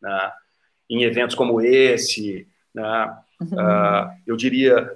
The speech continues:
Speaker 1: poucas são as vezes em que, por exemplo, um exemplo é quando eu e Simone organizamos lá as duas jornadas de estudo sobre a cultura pop, e que foi um momento em que a gente, de fato, colocava os docentes, os professores também pra conversar sobre os seus trabalhos, né?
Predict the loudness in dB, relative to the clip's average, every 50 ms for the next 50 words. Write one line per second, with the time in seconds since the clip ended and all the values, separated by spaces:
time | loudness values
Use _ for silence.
0 | -4 0 2 2 2 2 2 2 2 0 0 0 -2 -2 -2 -2 -2 -4 -8 -8
1 | -6 -8 -6 -6 -6 -2 -2 0 0 0 -2 0 -2 -2 -2 -2 -6 -12 -8 -4
2 | -4 -2 0 0 -2 -2 -2 -2 -2 -2 -2 -4 -2 2 4 4 4 4 0 -2
3 | -4 -2 0 2 2 2 2 0 -4 -6 -4 -4 -2 -2 0 -2 -2 0 0 -2
4 | -2 -2 -4 -4 -4 -4 -6 -6 -2 0 0 0 0 -2 -4 -6 -6 -4 -2 -2
5 | -2 -2 0 0 0 0 -2 -4 -10 -10 -10 -14 -14 -14 -16 -16 -18 -16 -14 -14
6 | -12 -10 -8 -8 -8 -8 -8 -6 -4 -4 -4 -4 -6 -8 -10 -8 -4 -4 -4 0
7 | 4 4 6 6 6 4 0 -4 -6 -6 -8 -8 -12 -10 -4 0 0 0 2 0
8 | 0 2 0 0 0 0 -2 -4 -4 -6 -6 -4 -4 -6 -6 -6 -8 -6 -6 -4
9 | -2 0 0 0 0 0 -2 -2 -2 -2 -2 0 0 0 0 -2 -4 -8 -8 -8
10 | -4 -4 -4 -2 -2 -4 -4 -6 -6 -8 -12 -18 -12 -8 -6 -6 -6 -6 -8 -6
11 | -6 -8 -8 -6 -4 -4 -4 -2 0 0 0 0 -2 -4 -10 _ -18 -20 -18 -18
12 | -18 -18 -10 -4 -4 -2 -2 0 -2 0 0 -2 -2 0 0 0 0 0 -4 -6
13 | -6 -8 -8 -8 -8 -4 -4 -2 0 2 2 2 2 0 -4 -8 -14 _ _ _
14 | _ _ -12 -8 -8 -6 -6 -6 -8 -10